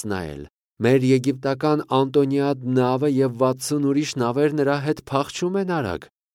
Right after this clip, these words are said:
Աչքս կուրացավ այս տեսարանից»։ Մտնում է Սկարոսը։ Սկարոս.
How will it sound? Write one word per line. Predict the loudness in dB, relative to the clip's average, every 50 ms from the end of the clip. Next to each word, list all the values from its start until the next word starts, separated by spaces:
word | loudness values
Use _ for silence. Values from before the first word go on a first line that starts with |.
| _ -4
Աչքս | -2 -2 -2 -4 -6 -6 -6 -6 -6 -4
կուրացավ | -2 0 2 2 2 0 -2 -4 -4 -4 -2 -2
այս | -2 -2 -4 -4
տեսարանից»։ | -4 -4 -2 -2 -2 -2 -2 -4 -6 -8 -10 -14 -10 -8 -8 -8 -8 _ _ _ _ _ _ _ _ _ -6
Մտնում | -2 -2 -2 -2 -2 -2 0 0 0 0
է | -2 -4
Սկարոսը։ | -6 -8 -6 -4 -4 -4 -4 -6 -12 -12 -12 -12 -12 -12 -16 _ _ _ _
Սկարոս. | -12 -10 -6 -4 -4 -6 -6 -8 -12 -12